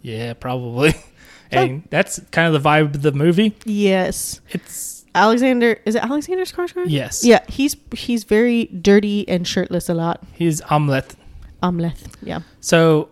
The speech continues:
Speaker 1: I couldn't, you mentioned when we were, when the movie first started, you're like,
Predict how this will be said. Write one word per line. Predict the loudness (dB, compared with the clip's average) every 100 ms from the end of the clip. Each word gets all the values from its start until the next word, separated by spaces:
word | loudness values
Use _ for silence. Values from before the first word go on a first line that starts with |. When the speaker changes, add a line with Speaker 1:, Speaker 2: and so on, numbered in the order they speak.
| _
Speaker 1:
I | 0
couldn't, | 0 0 -4 -6
you | -2 2
mentioned | 2 2 0 0 0 -4 -10 _ -20 -20 _ _ _
when | -4 -2
we |
were, | -2 -6 -6
when | 0 2
the | 4
movie | 4
first | 4 -2 2
started, | 2 2
you're | 0
like, | -2